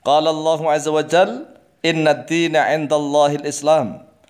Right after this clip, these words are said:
Sesungguhnya agama menurut Allah hanyalah Islam. Lah, Islam itu siapa sih? Islam adalah agama setiap nabi dan rasul yang masih asli, masih murni,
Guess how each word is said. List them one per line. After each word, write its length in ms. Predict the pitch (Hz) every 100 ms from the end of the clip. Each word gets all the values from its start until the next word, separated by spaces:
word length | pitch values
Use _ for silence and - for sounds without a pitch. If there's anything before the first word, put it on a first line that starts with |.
| _ _ _
Sesungguhnya 720 | - 165 165 175 185 196 175
agama 480 | 170 143 135 120 135
menurut 400 | 170 170 170 175
Allah 540 | 151 151 123 120 131 143
hanyalah 400 | 147 156 165 160
Islam. 480 | - 147 101 - - _ _ _ _
Lah, 160 | - 151
Islam 320 | 160 185 185
itu 160 | 196 247
siapa 380 | - 175 156 143
sih? 260 | 165 214 - _ _ _ _ _ _
Islam 320 | 156 165 208
adalah 680 | 208 185 151 113 113 151 185 - - _
agama 920 | - 160 147 147 131 123 123 147 - -
setiap 580 | 190 165 165 151 156 156
nabi 280 | 160 156 180
dan 180 | 170 165
rasul 400 | 180 175 147 95 - _ _ _ -
yang 280 | 135 175 180
masih 320 | 175 170 185
asli, 480 | 165 170 - 190 220
masih 320 | 180 170 180
murni, 600 | 175 175 170 190 240 -